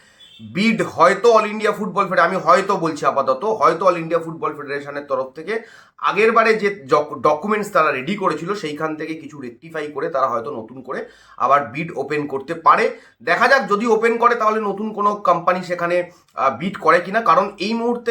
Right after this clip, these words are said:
কিন্তু কেউ বিড করছে না। যদিও আমি, আমি এফএসডিএল এর কথা বলবো, আমি ফ্যান কোডের কথা বলবো, এছাড়াও বেশ কয়েকটা সংস্থা কিন্তু, চারটে কোম্পানি কিন্তু ইন্টারেস্ট জাগিয়েছিল। But after, after তারা এই যে all India ফুটবল ফেডারেশনের সব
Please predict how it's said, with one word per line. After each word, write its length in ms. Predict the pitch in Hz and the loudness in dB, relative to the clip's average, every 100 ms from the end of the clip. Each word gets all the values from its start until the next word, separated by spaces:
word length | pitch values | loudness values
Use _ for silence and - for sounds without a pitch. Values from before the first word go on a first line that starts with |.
| 220 | -4
কিন্তু 300 | 214 196 254 254 | -6 -8 -12 -14
কেউ 140 | 170 185 | -8 -8
বিড 240 | 160 185 - | -6 -10 -8
করছে 320 | 170 170 208 | -8 -8 -4
না। 180 | 226 247 | -2 -2
যদিও 440 | 127 156 180 240 233 226 - - | -4 -4 4 6 6 4 -14 -14
আমি, 240 | - 160 180 - 139 | -8 -6 -6 -2 2
আমি 280 | 156 170 | 2 2
এফএসডিএল 480 | 170 185 180 196 196 | -2 -2 -4 -2 -2
এর 80 | 190 | 0
কথা 240 | 170 180 175 | 0 0 0
বলবো, 300 | 180 170 180 | 0 -2 0
আমি 240 | 135 156 | 0 0
ফ্যান 240 | 156 147 165 | -2 -4 -2
কোডের 220 | 180 190 180 | 0 0 2
কথা 240 | 170 175 | 4 4
বলবো, 260 | 175 170 165 | 4 2 -4
এছাড়াও 400 | 160 190 220 214 | -2 4 4 4
বেশ 220 | 180 196 | 0 -4
কয়েকটা 380 | - 180 180 185 | -2 -2 -2 -8
সংস্থা 460 | 151 139 156 - 170 | -8 -8 -8 -8 -10
কিন্তু, 300 | 156 156 240 - _ _ _ | -10 -12 -14 -16 _ _ _
চারটে 420 | 214 202 - - 247 | -2 -2 -2 -4 0
কোম্পানি 480 | 190 185 196 202 | 2 2 2 0
কিন্তু 320 | 202 180 185 220 | -4 -10 -8 -8
ইন্টারেস্ট 420 | 165 - 175 165 | -8 -4 -4 -2
জাগিয়েছিল। 420 | 127 135 120 120 113 | -6 -6 -10 -4 2
But 120 | - - - 151 | 2 0 -6 -6
after, 360 | - - 247 202 - _ _ _ | -4 0 0 0 -6 _ _ _
after 420 | 139 - - 220 220 220 - | -12 -10 0 2 2 -2 -6
তারা 220 | 156 165 185 - | 0 4 2 2
এই 280 | 165 185 180 | -4 -4 -4
যে 120 | 196 196 | -4 0
all 120 | 151 147 | 0 0
India 200 | 160 170 | 2 2
ফুটবল 380 | 165 160 139 156 156 | 2 -6 -4 -4 -2
ফেডারেশনের 460 | 156 165 165 160 | -4 -4 -4 -6
সব 160 | 160 | -6